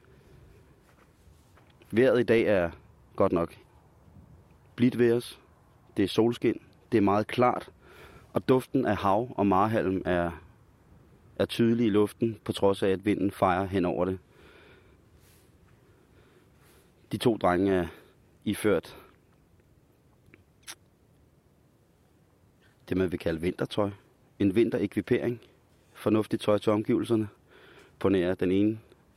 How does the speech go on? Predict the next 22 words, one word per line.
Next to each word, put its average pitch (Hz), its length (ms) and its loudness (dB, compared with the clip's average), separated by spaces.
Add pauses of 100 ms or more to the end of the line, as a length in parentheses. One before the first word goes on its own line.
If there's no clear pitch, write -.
(280)
det 101 140 2
ene 120 80 2
orkestermedlem, 107 680 0
som 92 300 -2 (800)
så - 120 -2
har 95 80 0
valgt 90 200 0
at 98 60 2
iføre 95 220 0
sig 98 120 -4
joggingbukser 98 580 0
og 95 80 0
vandrestøvler. 98 600 0 (1200)
Og 107 100 -2
den 101 100 2
anden 113 480 2 (280)
i 92 220 -2 (1300)
sorte 95 280 -2
cowboybukser 95 600 0
og 92 180 0
et 87 80 -6
par 87 220 -4